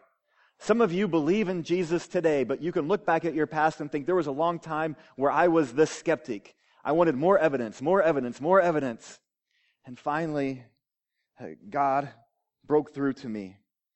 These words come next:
and I accepted him. If you're the kind of person, maybe you're here today and you're thinking, "I need more evidence still." I just want to be really honest with you. I have bad news and good news.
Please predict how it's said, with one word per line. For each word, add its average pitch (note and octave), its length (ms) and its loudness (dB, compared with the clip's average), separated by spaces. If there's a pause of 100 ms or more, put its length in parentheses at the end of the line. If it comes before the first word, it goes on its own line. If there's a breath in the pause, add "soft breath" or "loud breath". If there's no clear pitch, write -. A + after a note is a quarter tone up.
(280)
and A#2 120 -10
I C#3+ 100 0
accepted A#2 680 -6 (380)
him. G2+ 360 -10 (1000 soft breath)
If D3+ 120 -8
you're G#3 80 -8
the A3 80 -6
kind E3 160 -4
of C3+ 100 -12
person, A#2 680 -6 (420)
maybe C#3 260 -6
you're C#3 160 -2
here C3 140 -6
today B2 320 -4
and A2+ 120 -6
you're B2 120 -4
thinking, A#2 400 -10
"I C#3 160 -8
need C3 260 -6
more G#2+ 280 -4
evidence F#2+ 460 -10
still." E2 420 -12 (1040)
I - 60 -10
just F3+ 120 -10
want A#3+ 140 -6
to G3 40 -6
be F#3 60 -4
really D#3 160 -2
honest B2 360 -6
with G#2 100 -10
you. A2+ 100 -4
I B2 40 0
have A2+ 160 -6
bad B2+ 220 -2
news B2 200 -6
and G#2 100 -8
good G2 160 -6
news. E2 380 -16